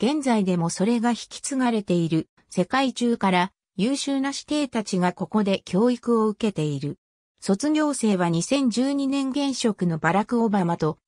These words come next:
大統領の座を争ったミット・ロムニーなど。一貫教育ではあるが、学部は存在しない。そのため彼らの大半は、高校卒業後、アイビーリーグとして知られるイェール、ハーバード、コロンビアなど、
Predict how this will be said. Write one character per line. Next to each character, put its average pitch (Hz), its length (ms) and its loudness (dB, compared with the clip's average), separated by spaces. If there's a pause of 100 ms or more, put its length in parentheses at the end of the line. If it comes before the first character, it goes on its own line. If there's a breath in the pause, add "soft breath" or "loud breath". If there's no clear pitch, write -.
(140)
大 240 280 0
統 311 200 -2
領 220 200 2
の 160 140 0
座 190 160 0
を 156 80 2
争 214 360 0
っ - 20 -14
た 180 200 -2
ミ 151 200 0
ッ - 80 -20
ト・ 240 100 -2
ロ 240 140 2
ム 220 100 2
ニ 165 200 0
ー - 20 -2
な 156 120 0
ど。 151 200 -4 (500)
一 185 240 -2
貫 311 240 -2
教 311 240 0
育 247 220 -2
で 190 120 0
は 160 120 2
あ 175 80 2
る 180 120 0
が、 151 200 0 (240)
学 170 260 0
部 269 140 0
は 269 80 2
存 233 320 0
在 233 240 0
し - 160 -2
な 185 160 2
い。 - 80 -8 (560)
そ 208 160 0
の 277 120 4
た 311 140 -2
め 294 160 -2
彼 320 260 2
ら 254 140 2
の 190 100 2
大 208 280 -2
半 196 300 0
は、 170 180 2 (160)
高 262 200 0
校 269 240 0
卒 226 300 -2
業 220 200 0
後、 196 260 0 (220)
ア 180 120 2
イ 269 100 2
ビ 254 200 2
ー 226 40 0
リ 294 220 2
ー 226 60 0
グ 208 100 2
と 190 160 -2
し - 80 -6
て 185 100 -2
知 180 140 -2
ら 196 120 2
れ 247 120 0
る 233 80 2
イ 202 160 2
ェ 196 180 4
ー - 0 -
ル、 139 200 -2 (280)
ハ 285 280 0
ー - 20 2
バ 294 240 2
ー 208 40 0
ド、 175 260 -2 (200)
コ 190 140 0
ロ 277 120 0
ン 285 100 -2
ビ 226 120 4
ア 175 80 0
な 165 140 -2
ど、 156 200 0